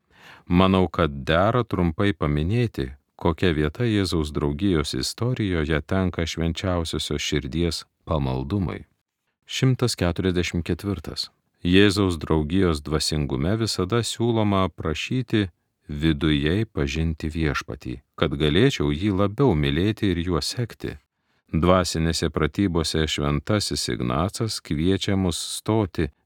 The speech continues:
Evangelijos akivaizdon. Joje pasakojama, kad ietimi perdūrė jam, Jėzui, šoną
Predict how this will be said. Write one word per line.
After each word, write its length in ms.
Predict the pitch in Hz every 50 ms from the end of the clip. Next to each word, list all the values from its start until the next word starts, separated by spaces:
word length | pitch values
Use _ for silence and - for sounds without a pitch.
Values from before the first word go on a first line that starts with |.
| _ -
Evangelijos 920 | 95 95 82 78 78 71 71 - 90 107 107 87 85 78 73 73 - - -
akivaizdon. 800 | - - - - 123 113 107 85 73 67 - 71 67 60 53 - _ _ - - - - -
Joje 540 | - - 82 98 92 85 82 82 110 123 120
pasakojama, 920 | - - 92 92 101 101 - - - 98 - 101 95 90 87 87 85 85 85 - _ _ _ _ -
kad 300 | - - 69 - - - _ _
ietimi 680 | - 73 71 67 71 76 87 95 95 - 110 110 113 104
perdūrė 680 | - - 80 76 69 65 64 87 98 104 101 101 92 82 -
jam, 320 | 92 90 90 90 90 85 - _ _ _ -
Jėzui, 600 | 73 73 95 107 104 82 67 - - 62 64 73
šoną 560 | - - - - 73 71 76 82 92 95 92